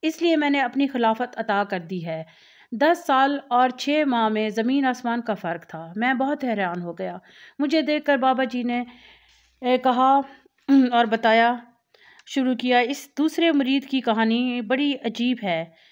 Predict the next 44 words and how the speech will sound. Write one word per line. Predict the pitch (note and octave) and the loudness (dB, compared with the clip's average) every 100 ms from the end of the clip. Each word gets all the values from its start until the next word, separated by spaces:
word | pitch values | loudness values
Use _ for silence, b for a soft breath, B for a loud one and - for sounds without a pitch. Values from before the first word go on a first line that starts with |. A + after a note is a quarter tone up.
| b B3 | b 0
ये | D#4 | 2
आज | D4 C4+ C#4+ | 4 6 4
से | D4 D4 | 2 0
दस | B3 C#4+ C#4+ | 2 0 0
साल | B3+ A#3 A#3+ B3 | 2 4 4 0
पहले | A#3 G#3+ G#3+ A3 | 0 0 2 0
लाहौर | A3 A3+ B3 C4+ B3+ | 2 2 4 2 2
गया | G#3 F#3+ G3 G3 B B | 0 2 0 -6 B B
और | C4 | -2
वहाँ | C4 C#4+ D4 | 0 2 2
लेक्चरार | C4 B3+ C4 A#3 A3+ A3+ | 2 0 -2 0 0 0
की | A#3 | -2
नौकरी | G#3 G#3 A3 G#3+ | -2 -2 -4 -8
शुरू | - F3 | -6 -8
कर | E3 E3+ | -6 -6
दी। | D#3+ E3+ E3+ B B B - | -6 -10 -12 B B B -2
इस | E4 E4 | 0 2
दौरान | D4 C#4 C#4 D4 - B B | 4 4 2 0 -4 B B
इसे | C#4 C#4+ | -4 -2
किसी | D4 C#4 C#4+ | -4 -2 0
लड़की | B3 B3 B3+ | 0 0 -2
से | B3 A#3+ | -2 -2
प्यार | A3 G3+ G3+ | 0 0 0
हो | F#3 E3 | -2 -4
गया | E3+ D#3+ | -4 -4
और | D#3+ A3 | -4 -4
दोनों | A3 B3+ C#4+ D4+ D4+ B B B | 0 0 2 0 -2 B B B
एक | D4+ B3 | -2 -2
दूसरे | C#4 D4 C#4+ | -4 -2 -2
से | C#4 | 0
प्यार | B3+ A#3 A#3 | 2 2 2
करने | A3+ G#3+ G3 | 0 -2 -2
लगे | F#3+ F#3 G3 | -2 -2 -2
और | G3+ B3 B3+ | 0 0 2
एक | A#3 C4 C4 | 0 -2 -2
दूसरे | B3+ C4 | -6 -4
के | B3+ A#3+ | -2 -2
साथ | A#3 A3 | 0 -2
निभाने | A3 A3 G3+ G#3 | -2 -6 -4 -4
का | G#3 G3+ G#3 B B B | -2 -2 -4 B B B
वादा | G3+ G3+ G#3 | 2 2 0
किया | G3+ F#3+ F3+ F3 | -4 -6 -6 -4
और | G3 | -2
बहुत | A#3+ B3+ C#4+ | 0 2 2